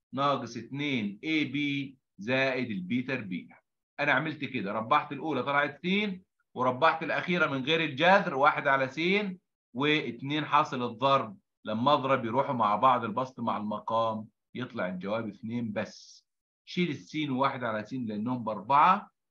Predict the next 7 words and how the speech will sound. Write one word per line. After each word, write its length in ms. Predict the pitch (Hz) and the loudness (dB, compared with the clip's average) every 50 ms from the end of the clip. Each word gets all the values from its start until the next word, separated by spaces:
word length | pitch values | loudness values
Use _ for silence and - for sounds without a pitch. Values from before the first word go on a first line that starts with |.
| _ _ - | _ _ -10
أربعة 420 | 110 104 107 139 143 139 131 120 | -8 -2 2 4 4 4 4 2
نقصنا 340 | 113 113 127 135 - 131 127 | -2 -6 -8 -8 -8 -8 -10
منها 260 | 131 139 139 127 127 | -8 -8 -8 -8 -8
اتنين 640 | 123 - _ 131 135 143 143 151 147 147 139 131 - _ _ _ _ - | -10 -12 _ -12 -10 -10 -8 -8 -8 -8 -10 -12 -16 _ _ _ _ -12
يساوي 520 | 123 117 117 139 143 143 147 147 147 151 147 | -12 -10 -6 -4 -2 0 0 0 -2 -2 -4
اتنين، 600 | 147 - 151 156 160 160 156 135 117 98 87 87 - | -6 -8 -8 -6 -4 -4 -4 -4 -4 -4 -6 -6 -8
احفظوها، 720 | 117 123 - - 135 139 151 175 170 143 104 87 73 - | -10 -8 -4 -4 -2 -2 0 0 0 0 0 -2 -6 -12